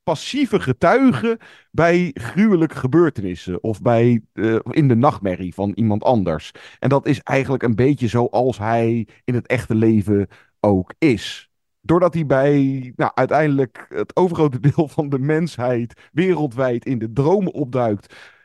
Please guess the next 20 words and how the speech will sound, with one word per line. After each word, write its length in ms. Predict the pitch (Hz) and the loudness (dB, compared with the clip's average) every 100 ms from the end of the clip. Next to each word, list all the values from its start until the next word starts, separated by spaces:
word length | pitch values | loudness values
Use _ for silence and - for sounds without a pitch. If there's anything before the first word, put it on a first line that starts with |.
| _ - | _ -4
krijgt 200 | 160 151 | -4 0
hij 240 | 156 135 | 0 2
een 280 | 135 135 120 - | 2 0 -2 -2
plotselinge 680 | 196 190 175 143 127 110 | -2 0 0 0 2 0
roem 480 | 98 104 151 208 226 | -2 0 0 0 -2
en 200 | 139 147 | -6 -6
verandert 360 | - 139 120 117 | -4 -4 -2 0
hij 180 | 107 | 0
in 100 | 107 | 0
een 180 | 95 92 | -2 -4
internetsensatie. 1500 | - 185 185 180 180 - 170 160 123 147 151 151 - 170 175 - - - _ | 0 0 0 0 -2 -4 -2 -2 0 0 -2 -4 -6 -6 -6 -8 -20 -20 _
Onder 280 | 156 156 123 | 2 4 4
meer 200 | 143 151 | 2 2
wordt 160 | 127 110 | 0 -2
in 100 | 113 | 0
deze 300 | 110 101 101 | 0 -2 -4
film 280 | 107 101 | -2 -2
aangestipt 480 | 90 95 101 104 92 | -2 -4 -6 -6 -6
wat 200 | 73 110 | -2 -2
dat 280 | 104 95 - | 0 -4 -6